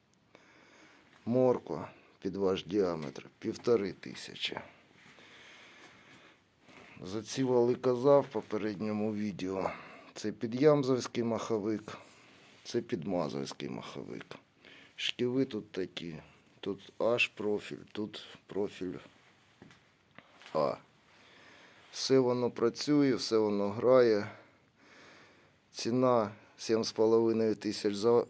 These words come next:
один. Моя доставка. Наложки немає. На це наложки немає. Це акціонний товар. Коротше, сім з половиною, там маховики кілограм по п'ятдесят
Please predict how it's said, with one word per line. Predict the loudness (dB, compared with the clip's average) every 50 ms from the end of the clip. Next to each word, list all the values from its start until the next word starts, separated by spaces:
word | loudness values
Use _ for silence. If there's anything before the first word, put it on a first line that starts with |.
| -4 _ -4
один. | -2 -2 2 4 4 4 4 4 0 -2 -8 -16 -20 -20 -20 -20 -20 -20 _ _ _ _ _ _ _ _ _ _ _ _ -20 -20 _ -20 -18 -14 -14 -14 -14 -16 -20 _ -10
Моя | -6 -4 0 0 0 2
доставка. | 0 -2 -4 -4 -4 -4 -4 -4 -4 -4 -6 -10 -12 -12 -12 -14 -16 -18 -20 -20 -20 -20 -20 -20 -16 -12
Наложки | -8 -6 -4 0 0 0 0 0 0 -2 -4
немає. | -2 -2 -2 -2 -4 -4 -6 -8 -12 -16 -18 -20 _ _ _ _ _ _ _ _ _ _ _ -20 -20 -20 -18 -14
На | -10 -10 -10 -8
це | -6 -2 0 0 0
наложки | 0 0 -2 -2 -2 -4 -4 -6 -6
немає. | -6 -6 -6 -6 -6 -6 -6 -6 -8
Це | -8 -8 -6 -4 -4
акціонний | -4 -6 -8 -8 -6 -6 -6 -6 -6 -8 -8
товар. | -8 -6 -4 0 2 2 2 2 0 -2 -8 -12 -14 -18 -20 -20 -20 -16 -10
Коротше, | -8 -6 -6 -6 -6 -6 -8 -10 -10 _ _ -20 -20 -20 -20 -20 -20 -20 -20 -20 -20 -20 -20 -20 -20 -20 _ _ -14
сім | -6 -2 -2 0 0
з | -2 2
половиною, | 4 6 6 8 8 6 6 4 2 0 -2 -4
там | -4 -4 -2
маховики | 0 0 -2 0 0 2 2 2 0 0 -4 -8
кілограм | -8 -6 -4 -4 -4 -4 -4 -4 -6 -6
по | -6 -8 -10
п'ятдесят | -10 -10 -10 -8 -6 -6 -4 -4 -6 -6 -10